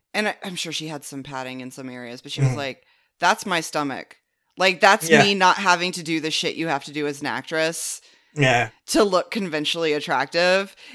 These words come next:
Speaker 1: And she
Speaker 2: Yeah.
Speaker 1: was like, "It was cool 'cause I got to just, like, let my stomach be my stomach." And I was like, "That's awesome." I assumed the whole thing was just, like, a fat suit.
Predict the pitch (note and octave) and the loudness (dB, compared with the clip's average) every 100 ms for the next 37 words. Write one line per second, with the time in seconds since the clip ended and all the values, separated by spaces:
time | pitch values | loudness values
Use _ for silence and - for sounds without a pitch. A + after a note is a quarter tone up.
0 | - G3 G3+ G#3 F3+ F3 D#3+ F3 D3+ D3+ | -2 0 2 2 4 4 4 2 2 0
1 | - G3+ G#3 G3 - C4+ G#3+ E3 G#2+ - | 0 2 2 0 -2 0 2 2 0 -2
2 | D#4 - C#3+ F3 E3+ D#3+ - G3 E3 F3+ | 0 0 2 4 6 4 2 -4 -2 -2
3 | F3+ D#3+ - - D3 C3+ E3 D#3+ - D#3+ | 0 0 0 -4 -2 -2 -2 -4 -2 -2
4 | D3 C#3 D3+ D3 D3 D3 D3+ C3+ A#2 - | -2 -4 -4 -4 -4 -2 -2 -2 -6 -8
5 | E3+ D3+ D#3+ D3+ G3 G#3 C3 D#3+ D#3+ - | -12 -12 -16 -12 -12 -8 -8 -8 -2 6
6 | G3+ A#3 - F#3 F3+ E3+ D#3 D3+ C#3 C3 | 8 6 2 -4 -4 -4 -4 -4 -6 -6
7 | C3 D3 D3 C3+ C3 - - E2+ - F2+ | -8 -8 -10 -8 -8 -6 -6 -6 -6 -8
8 | E2+ | -8